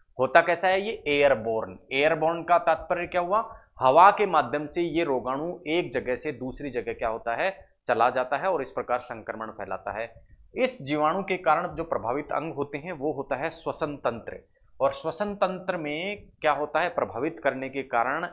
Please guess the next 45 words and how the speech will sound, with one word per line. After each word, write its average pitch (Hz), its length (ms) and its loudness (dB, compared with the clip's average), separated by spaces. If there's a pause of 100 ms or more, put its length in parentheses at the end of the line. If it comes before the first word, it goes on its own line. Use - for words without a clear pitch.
(140)
इस 214 220 -4
रोग 113 340 -2
में, 95 240 -12
किस - 240 -10
रोग 151 200 -6
में, 254 360 -4
डिप्थीरिया 190 640 2
रोग 123 280 2
में 123 80 -6
क्या 135 140 -2
हो 135 140 -2
जाता 139 260 -2
है, 185 420 -6 (100)
गले 135 280 4
में 151 180 -4
दर्द 139 220 -2
होता 165 220 -4
है 185 140 -2
रोगी 165 280 -4
के 190 160 -4
और 170 200 0
उसको 180 280 -8
बुखार 110 440 -4 (140)
आता - 280 -8
है। - 220 -14 (360)
ये 113 100 -2
था 120 120 -6
दूसरा 120 320 -4
रोग। 165 240 -4 (340)
तीसरा 262 340 6
जीवाणुओं 147 400 0
से 170 160 -4
फैलने 143 320 0
वाला 151 220 2
रोग 143 260 -2
है 160 100 -4
परटूसिस, 131 880 -2
जिसे 131 240 -6
सामान्य 131 420 -4
भाषा 123 300 0
में 123 120 -8
क्या 127 140 0
कहा 117 200 -2
जाता 113 260 -4
है, 170 120 0